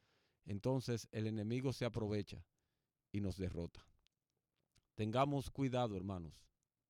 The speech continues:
de, de no ser, eh, descuidados en nuestra lucha. Eh, debemos siempre estar alertas, como dice el Señor, velando y orando para no entrar en tentación.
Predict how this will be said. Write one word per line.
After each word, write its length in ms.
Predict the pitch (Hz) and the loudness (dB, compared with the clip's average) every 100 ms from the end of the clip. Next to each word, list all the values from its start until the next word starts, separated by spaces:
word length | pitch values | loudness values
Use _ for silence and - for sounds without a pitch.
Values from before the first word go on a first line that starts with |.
| _ | _
de, 640 | 90 98 95 92 90 - - | -6 -4 -2 -2 -4 -6 -14
de 260 | - 95 98 | -14 -6 -2
no 140 | 110 | -2
ser, 460 | - 120 117 113 110 _ _ _ _ _ | -2 0 0 -2 -8 _ _ _ _ _
eh, 200 | - 101 82 | -6 -6 -2
descuidados 1040 | 107 117 - 123 117 123 127 90 85 - _ _ - | 2 2 0 0 2 4 4 0 -8 -14 _ _ -4
en 160 | 104 | -2
nuestra 340 | 104 104 98 92 | -2 -2 -2 -2
lucha. 340 | 92 87 - - _ _ _ _ _ _ - | -2 -4 -10 -20 _ _ _ _ _ _ -8
Eh, 80 | |
debemos 380 | 95 98 117 117 | -2 0 0 -2
siempre 460 | - 135 147 131 117 | 0 4 4 2 -2
estar 460 | 107 120 120 107 - | -2 0 2 0 -2
alertas, 640 | 101 110 131 113 - - - | 0 4 4 2 -6 -10 -6
como 220 | 104 104 | -4 -2
dice 240 | 117 135 | -2 -2
el 80 | 131 | -2
Señor, 420 | - 120 120 107 | -2 -2 0 0
velando 680 | 98 110 120 143 143 147 135 | 0 2 4 2 2 -2 -4
y 140 | 107 117 | -2 0
orando 520 | 104 107 101 82 82 - _ _ _ | 2 0 -2 -6 -10 -14 _ _ _
para 220 | - 101 101 | -4 -2 0
no 120 | 113 | 0
entrar 480 | 107 104 104 - - | 0 -2 -2 -2 -6
en 140 | 98 90 | -6 -4
tentación. 600 | 92 90 90 76 62 | -4 -4 -6 -8 -10